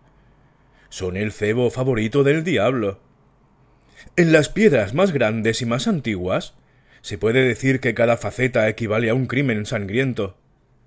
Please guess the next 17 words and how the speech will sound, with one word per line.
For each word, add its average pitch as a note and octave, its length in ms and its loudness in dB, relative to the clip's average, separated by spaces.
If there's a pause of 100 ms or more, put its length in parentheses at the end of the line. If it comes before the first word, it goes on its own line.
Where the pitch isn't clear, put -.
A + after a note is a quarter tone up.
(800)
Esta G#2+ 340 -2
piedra A2+ 380 2
aún C3 200 2
no C3 120 0
tiene C3+ 220 -2
ni C3+ 100 0
veinte A#2+ 400 0
años A2+ 340 0
de G2+ 140 -2
edad. B2 340 -2 (800)
La G3 80 4
encontraron G3+ 560 4
a C3+ 60 2
orillas A2+ 420 2
del A2+ 180 2
río A2+ 260 0
Amoy, G#2 360 -2